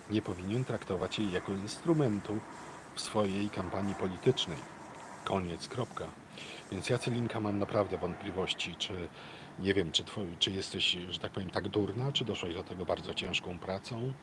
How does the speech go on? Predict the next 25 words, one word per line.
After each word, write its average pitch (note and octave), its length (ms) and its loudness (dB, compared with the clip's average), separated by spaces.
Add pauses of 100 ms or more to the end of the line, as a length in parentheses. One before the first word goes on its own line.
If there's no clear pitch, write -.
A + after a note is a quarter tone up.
(1120)
i G2 40 -8
z-, F#2+ 360 -2
która F#2 260 2
zajęła F2+ 320 2
ci - 140 0
lata. F2+ 300 -2 (2000)
Coś C#3 220 0
tu C3+ 140 4
z - 100 -2
tobą C3+ 220 4
jest, B2 180 2
dzie-, - 140 0 (420)
dziewczyno, B2+ 400 2
nie B2+ 140 0
tak, B2+ 220 -2
jeśli G2+ 220 0
nie F#2+ 140 0
rozumiesz F#2 380 -2
tego, F2 180 -6
co F2 140 -6
ja E2 60 -2
do D#2+ 100 -8
ciebie D#2+ 220 -4
mówię. - 380 -12 (1400)
Dobra. F#2 280 6